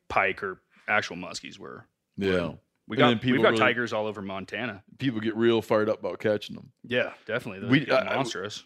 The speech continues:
Speaker 2: you, when I was a little kid, we did, we fished this lake for bluegills called Wolverine Lake pretty heavy.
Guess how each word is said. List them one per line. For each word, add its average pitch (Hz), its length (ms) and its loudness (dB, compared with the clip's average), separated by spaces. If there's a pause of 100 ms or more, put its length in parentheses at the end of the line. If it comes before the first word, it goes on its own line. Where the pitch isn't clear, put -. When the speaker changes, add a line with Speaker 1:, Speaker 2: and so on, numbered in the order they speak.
Speaker 2:
you, 135 200 0
when 131 120 2
I 143 140 6
was 151 80 0
a 147 40 -4
little 139 220 4
kid, 127 340 2
we 117 120 -2
did, 127 220 2
we 120 100 -2
fished 143 260 0
this 120 160 -6
lake 120 300 2
for 107 100 -8
bluegills 117 460 0
called 107 240 2
Wolverine 107 480 -2
Lake 104 220 0
pretty 104 240 -2
heavy. 98 360 0